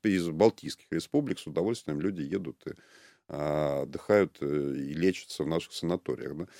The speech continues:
А вторая часть, которая, м, необходимо пре-,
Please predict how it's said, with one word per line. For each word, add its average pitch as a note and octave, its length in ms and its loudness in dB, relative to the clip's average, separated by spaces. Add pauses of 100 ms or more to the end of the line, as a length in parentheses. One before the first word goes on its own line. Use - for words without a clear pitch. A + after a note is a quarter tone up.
(220)
А F2+ 80 -2
вторая C3+ 280 10 (200)
часть, - 260 4
которая, G#2+ 420 8
м, G#2 400 2
необходимо A2+ 460 4
пре-, G2+ 240 0